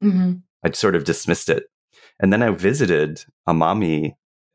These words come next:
Speaker 2: It was a tour where it was me and some sommeliers and some bar owners. And I was the only, uh, English speaker on the tour. It was all Japanese and me. And we spent two days in a hotel conference room,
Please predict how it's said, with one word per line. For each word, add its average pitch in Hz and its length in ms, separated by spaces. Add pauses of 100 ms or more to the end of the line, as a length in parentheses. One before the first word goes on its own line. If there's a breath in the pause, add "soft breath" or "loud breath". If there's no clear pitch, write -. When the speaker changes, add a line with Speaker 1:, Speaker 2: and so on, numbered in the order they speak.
(120)
Speaker 2:
It 90 100
was 82 160
a 76 120
tour 107 460
where 85 140
it 87 60
was 82 220
me 98 220
and 90 120
some 78 200
sommeliers 87 680
and 78 120
some 78 180
bar 80 260
owners. 76 460
And 80 100
I 95 40
was 101 120
the 95 60
only, 87 420
uh, 80 160
English 82 280
speaker 80 520
on 80 120
the 76 80
tour. - 140
It 82 40
was 71 80
all 80 80
Japanese 73 640 (180)
and 76 140
me. 69 200 (640 loud breath)
And 78 560 (240)
we 107 80
spent - 260
two 123 180
days 98 260
in 82 100
a 73 80
hotel 87 460
conference 95 580
room, 78 300